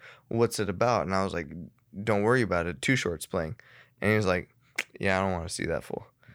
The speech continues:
I was like, "What do you mean you don't wanna see it?" I'm like, "Too Short, a legend in the game, dog." Like, being able to say that you saw Too Short, like, when you grow up and you have kids and shit, you'll be like, "Yo, I saw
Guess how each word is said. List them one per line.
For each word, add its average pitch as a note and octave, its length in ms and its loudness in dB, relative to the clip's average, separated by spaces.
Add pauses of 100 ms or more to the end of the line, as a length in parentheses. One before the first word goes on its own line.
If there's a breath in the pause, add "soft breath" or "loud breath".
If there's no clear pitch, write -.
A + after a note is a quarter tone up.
(260 soft breath)
I A#2+ 80 4
was B2 100 4
like, A#2 140 4
"What E3 120 4
do F#3+ 60 -2
you G3 60 2
mean G#3 180 2
you D#3+ 140 6
don't C#3 80 6
wanna B2 180 6
see B2 200 2
it?" A2 60 6
I'm B2 140 4
like, B2+ 220 2
"Too D#3+ 140 0
Short, D#3 280 4
a A#2 120 8
legend C#3 420 4
in C3+ 80 4
the B2+ 80 4
game, A2 380 2
dog." G2+ 300 4 (580 loud breath)
Like, G#2 240 2
being C#3+ 220 6
able C#3+ 280 6
to B2 40 4
say A#2+ 280 4
that F#2+ 160 -2
you A#2+ 160 2
saw B2 240 4
Too B2 180 0
Short, F#2 180 0
like, A2+ 260 2 (260 loud breath)
when B2 280 2
you D3 160 2
grow D3 260 6
up C3 180 4
and B2 120 2
you C3 120 4
have A#2 240 4
kids A#2 340 2
and A2+ 140 -2
shit, A2 160 2
you'll G#2+ 120 4
be A2 120 4
like, G2 180 4
"Yo, G#2 120 4
I G#2 100 2
saw - 220 -4